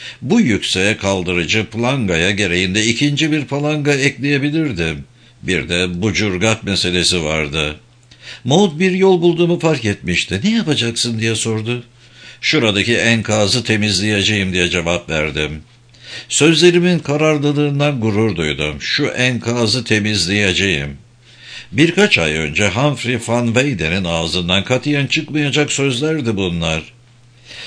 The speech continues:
Sesimin tonu Maud'u güldürmüştü. Herhangi bir durumdaki saçmalığı hemen sezerdi o.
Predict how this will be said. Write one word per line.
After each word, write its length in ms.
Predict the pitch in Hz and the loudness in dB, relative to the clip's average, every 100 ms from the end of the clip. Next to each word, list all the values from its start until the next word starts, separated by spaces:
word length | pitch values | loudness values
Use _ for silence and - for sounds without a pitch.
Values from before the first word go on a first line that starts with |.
| - | 0
Sesimin 560 | - 160 170 196 220 | 4 4 4 4 2
tonu 360 | - 92 85 107 | 0 -2 0 0
Maud'u 440 | 110 139 131 147 | 0 0 2 2
güldürmüştü. 920 | 143 143 135 151 143 170 - 80 78 - - - | 2 2 2 0 2 0 0 -2 -4 -6 -18 -16
Herhangi 520 | - 147 151 185 175 85 | 0 2 2 0 0 0
bir 220 | 87 78 | -2 -2
durumdaki 500 | 85 87 85 87 107 | -4 -4 -2 -2 0
saçmalığı 560 | - 95 - 95 95 | 0 0 0 0 0
hemen 300 | 127 156 110 | 0 0 -2
sezerdi 560 | 117 123 127 170 156 110 | 0 0 2 2 0 -2
o. 220 | 78 71 | -2 -2